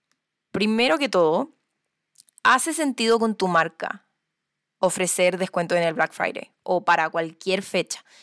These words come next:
Yo les estoy hablando ahora del Black Friday, pero esto es como una más, como les quiero hablar de las seasonal offers en general, ¿ok? ¿A qué me refiero con esto? Si tú eres una tienda de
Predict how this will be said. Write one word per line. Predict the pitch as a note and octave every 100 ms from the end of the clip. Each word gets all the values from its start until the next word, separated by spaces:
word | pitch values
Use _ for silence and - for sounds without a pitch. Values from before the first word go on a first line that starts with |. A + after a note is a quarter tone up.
| _ _ -
Yo | F3 G3+
les | A3
estoy | A3 G3+ G#3+
hablando | G#3 G3+ G#3
ahora | G3+
del | G#3+ G3+
Black | F#3+ F#3+
Friday, | - F#3+
pero | A3 F#3
esto | E3+ - G3
es | G3
como | - F3 E3+
una | F3+
más, | F3+ F3+ F#3
como | E3+ D#3+ D#3 - _ _
les | - E3 -
quiero | F#3 F#3+
hablar | G3+ F3+ F#3
de | F3+ G3 F3 _ _ _ _
las | - E3+ E3+
seasonal | - G#3 G#3 F#3 -
offers | F#3+ G3+ G3
en | F3
general, | E3 E3 D3+ - -
¿ok? | - F3+ G#3+ F4 _ - - - _ _ _ -
¿A | G#3
qué | A#3+
me | C4+
refiero | C4+ B3+ A3+
con | G3+
esto? | F3 - - _ _ _ _ _ -
Si | - G3+
tú | F#3+ C#4+ F4+
eres | F#4 F#4+ -
una | A3 G3
tienda | - A3 A#3 C4+ B3
de | G3 F#3+ G3 -